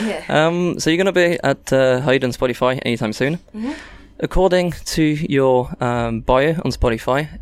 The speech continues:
Speaker 2: you say that you write your best songs into your Air Force Ones.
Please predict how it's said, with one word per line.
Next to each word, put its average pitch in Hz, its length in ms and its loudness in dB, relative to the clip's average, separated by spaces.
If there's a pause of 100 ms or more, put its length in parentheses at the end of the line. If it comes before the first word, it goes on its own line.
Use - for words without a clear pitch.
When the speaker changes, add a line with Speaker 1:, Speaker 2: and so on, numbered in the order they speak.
(120)
Speaker 2:
you 131 80 -2
say 139 200 0
that 135 180 0
you 120 120 0
write 123 240 0
your 117 200 0
best - 300 -6
songs 120 300 -2
into 120 280 -4
your 110 180 0
Air 117 80 -2
Force - 560 -6
Ones. 131 460 -2